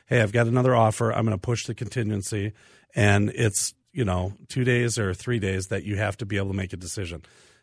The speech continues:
And typically, I mean, how it's written in the contract is that you have to give them a purchase agreement free and clear of all contingencies other than financing on your home for them to have to accept your property.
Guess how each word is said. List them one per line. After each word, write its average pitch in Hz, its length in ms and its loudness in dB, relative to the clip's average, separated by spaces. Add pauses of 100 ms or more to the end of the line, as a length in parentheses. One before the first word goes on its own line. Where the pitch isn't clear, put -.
(140)
And 104 200 0
typically, 123 640 0 (160)
I 131 60 -8
mean, 101 200 -2
how 104 160 -2
it's 95 120 -4
written 110 240 -4
in 104 120 -2
the 95 340 -4
contract 110 600 0 (340)
is 113 200 -2
that 101 220 2
you 117 160 0
have 113 220 2
to 110 100 -8
give 107 260 -2
them 107 320 0
a 92 340 -4 (480)
purchase - 280 -4
agreement 104 420 -6
free 127 240 -4
and 120 80 -2
clear 117 200 -2
of 101 100 -2
all 101 120 -2
contingencies 110 720 -4
other 113 220 -6
than 123 160 -6
financing 101 640 -8 (320)
on 113 200 0
your 117 180 4
home 98 400 0 (320)
for - 160 -2
them 110 240 4
to 120 140 0
have 101 240 2
to 110 100 -4
accept - 420 -4
your 87 100 -4
property. 78 480 -10